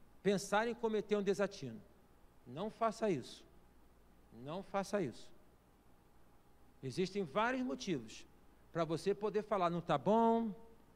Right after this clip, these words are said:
minha vida não tá boa, porque meu casamento não tá bom, porque meu trabalho não tá bom, porque eu tô desempregado, porque minha saúde não tá boa, porque não tô bem na igreja", porque existem vários motivos pra você poder falar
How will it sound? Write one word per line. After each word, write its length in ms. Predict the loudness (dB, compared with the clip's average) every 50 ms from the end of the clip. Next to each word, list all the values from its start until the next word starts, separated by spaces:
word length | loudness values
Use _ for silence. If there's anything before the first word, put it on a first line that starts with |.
| -18 -10
minha 180 | -6 -4 -2 0
vida 200 | 0 2 2 0
não 120 | 0 -2
tá 140 | -4 -4 -4
boa, 640 | -4 0 2 2 4 4 4 4 2 2 0 -2 -4 -8 -14 -20 -20 -20 -20 -20 -20 -20 -20 -20 -20 -10 -4
porque 300 | -4 -2 0 0 -2 -2 -4
meu 180 | -4 -2 -2 -2
casamento 460 | 0 0 0 0 0 -4 -4 -6 -8
não 80 | -10 -10
tá 140 | -6 -6 -4
bom, 560 | -2 0 2 2 4 2 2 0 -2 -4 -8 -12 -16 -20 -20 -20 -20 -14 -8
porque 260 | -6 -4 -2 -2 -2
meu 140 | -2 -2 -2
trabalho 320 | -2 -2 0 2 2 0 0
não 100 | -2 -6
tá 140 | -6 -6
bom, 560 | -2 2 2 4 4 4 2 2 0 -2 -6 -10 -14 -18 -20 -20 -10 -6
porque 220 | -6 -4 -2 0
eu 80 | -2 0
tô 140 | 0 -4
desempregado, 800 | -4 -4 -6 -8 -6 -4 -4 -2 2 4 6 6 6 4 2 0 -2 -6 -14 -20 -20 -20 -12 -6
porque 240 | -6 -4 -2 -2
minha 140 | -2 -2 -4
saúde 340 | -4 -4 -2 -2 -2 -2 -4
não 100 | -8 -8
tá 140 | -6 -6 -4
boa, 520 | 2 4 4 6 6 4 4 2 0 -2 -6 -12 -18 -14 -6
porque 240 | -4 -2 0 0 0
não 100 | 0 0
tô 160 | -2 -4 -4
bem 160 | -4 -2 -2 -2
na 100 | -2 -4
igreja", 640 | 0 4 6 6 8 8 8 6 4 2 0 0 -2 -6 -14 -10
porque 260 | -6 -4 -2 -2 -2 -4 -4
existem 460 | -6 -6 -4 -4 -6 -4 -2 -2 -2
vários 600 | -2 -2 0 2 4 4 4 4 2 2 0 -2
motivos 540 | -2 -2 -4 -4 -2 -2 -2 -2 -2 -4 -6
pra 160 | -4 -4 -2
você 260 | -2 -2 0 0 0
poder 300 | 0 0 -2 -2 -2 -4
falar 420 | -4 -2 -2 0 2 2 0 0